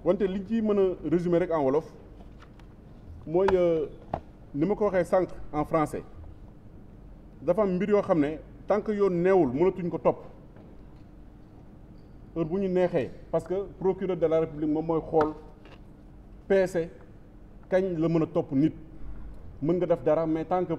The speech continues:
délai de prescription bi mooy yoon bi nga xam ne ni yoon daf ne tant que délai boobu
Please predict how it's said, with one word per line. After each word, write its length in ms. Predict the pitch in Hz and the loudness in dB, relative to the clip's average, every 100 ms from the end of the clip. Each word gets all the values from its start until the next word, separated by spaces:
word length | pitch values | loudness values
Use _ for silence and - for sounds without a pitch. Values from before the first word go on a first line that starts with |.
| - 120 | -4 -2
délai 180 | 175 | 0
de 80 | 160 | -2
prescription 560 | - 165 156 156 - 135 | -4 -6 -4 -6 -4 -6
bi 100 | 110 | -4
mooy 180 | 139 156 | -4 -2
yoon 100 | 156 | -2
bi 100 | 151 | -4
nga 120 | 151 | -6
xam 120 | 151 | -6
ne 80 | 147 | -4
ni 80 | 131 | -2
yoon 180 | 131 139 | 0 -2
daf 140 | 135 | -2
ne 140 | 131 101 - - - - - - - - - - | -4 -8 -12 -20 -20 -20 -20 -20 -20 -20 -20 -4
tant 140 | 165 170 | -2 0
que 80 | 165 | 0
délai 260 | 139 160 | 2 2
boobu 240 | 151 139 | 2 0